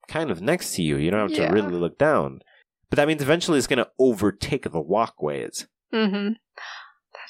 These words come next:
Speaker 2: is crazy. You're gonna need a boat from home to home or something?
Speaker 1: Well,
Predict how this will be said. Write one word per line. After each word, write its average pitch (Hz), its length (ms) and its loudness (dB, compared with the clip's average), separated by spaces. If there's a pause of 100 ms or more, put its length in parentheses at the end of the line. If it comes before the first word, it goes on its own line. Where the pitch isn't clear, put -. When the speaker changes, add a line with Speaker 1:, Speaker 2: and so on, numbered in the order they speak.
Speaker 2:
is - 160 -14
crazy. 214 420 -2
You're 202 180 2
gonna 220 160 2
need 202 180 2
a 196 120 0 (320)
boat 196 280 2
from 185 260 0
home 196 500 -2
to 202 160 -4
home 196 400 -2
or 208 80 -2
something? 226 380 -2
Speaker 1:
Well, 101 320 2